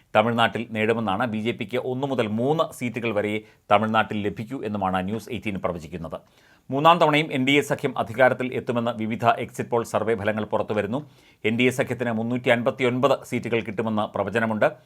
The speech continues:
ഇന്ത്യ സഖ്യം നൂറ്റി അൻപത്തിനാല് സീറ്റുകൾ നേടുമ്പോൾ മറ്റുള്ളവർ മുപ്പത് സീറ്റുകൾ നേടുമെന്നാണ്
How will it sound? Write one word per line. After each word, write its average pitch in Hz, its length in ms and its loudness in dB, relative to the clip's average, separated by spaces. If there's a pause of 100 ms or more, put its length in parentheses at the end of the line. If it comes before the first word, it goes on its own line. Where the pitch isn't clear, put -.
(300)
ഇന്ത്യ 117 220 6
സഖ്യം 127 320 0
നൂറ്റി 117 200 -2
അൻപത്തിനാല് 117 400 0
സീറ്റുകൾ 120 340 -4
നേടുമ്പോൾ 123 560 4
മറ്റുള്ളവർ 113 400 2
മുപ്പത് 113 420 0
സീറ്റുകൾ 107 360 -4
നേടുമെന്നാണ് 101 640 -2